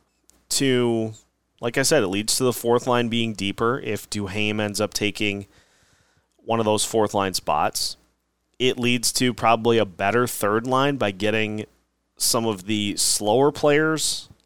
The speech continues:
off the ice. And it's all going to depend on if there are more moves coming or a move. So,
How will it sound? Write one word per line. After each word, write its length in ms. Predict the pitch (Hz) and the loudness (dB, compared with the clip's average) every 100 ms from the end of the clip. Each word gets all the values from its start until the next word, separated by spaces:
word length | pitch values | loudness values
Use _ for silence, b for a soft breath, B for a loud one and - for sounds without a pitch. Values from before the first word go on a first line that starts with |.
| _ - | _ 0
off 280 | 131 147 - | 2 2 2
the 160 | 127 | 2
ice. 480 | 120 156 165 - - - _ B B B B B B _ _ | 4 4 2 0 -2 -8 _ B B B B B B _ _
And 480 | 143 147 151 147 143 - - - B B B _ _ _ _ _ _ _ | 2 4 4 4 2 2 2 -2 B B B _ _ _ _ _ _ _
it's 180 | 135 - | -2 2
all 240 | 113 139 | 6 6
going 240 | 147 151 147 | 6 2 2
to 120 | 131 | -2
depend 580 | 120 123 120 113 110 - | -2 0 2 0 -2 -4
on 200 | 113 110 | -2 -2
if 240 | 104 110 | -4 -4
there 180 | - 117 | 0 2
are 60 | 104 | 2
more 240 | 101 107 | 0 0
moves 320 | 107 98 - | 0 -2 -2
coming 460 | - 127 113 101 98 - _ _ | -2 -2 0 -2 -6 -18 _ _
or 220 | 113 110 | -2 -2
a 220 | - 117 123 | 0 0 0
move. 480 | 92 80 92 104 - b b b b b | -2 -8 -12 -14 -20 b b b b b
So, 540 | - - 135 131 131 | 0 4 6 6 2